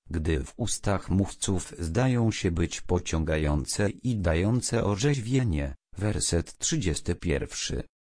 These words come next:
Ponieważ skutki, jakie wypływają z nich, to boleści grzechu i napady nieprawości. Werset trzydziesty drugi.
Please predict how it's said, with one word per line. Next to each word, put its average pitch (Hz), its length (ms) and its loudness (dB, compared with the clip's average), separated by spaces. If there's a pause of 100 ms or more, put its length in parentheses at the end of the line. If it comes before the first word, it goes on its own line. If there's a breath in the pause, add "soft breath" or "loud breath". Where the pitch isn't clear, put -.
(140)
Ponieważ 90 640 4
skutki, 110 640 -2
jakie 123 400 2
wypływają 98 840 2
z 92 140 -2
nich, 117 280 2
to 127 200 0
boleści 95 640 0
grzechu 87 640 0
i 104 160 0
napady 113 640 4
nieprawości. 113 1040 2 (200)
Werset 87 640 0
trzydziesty - 600 0
drugi. 95 640 0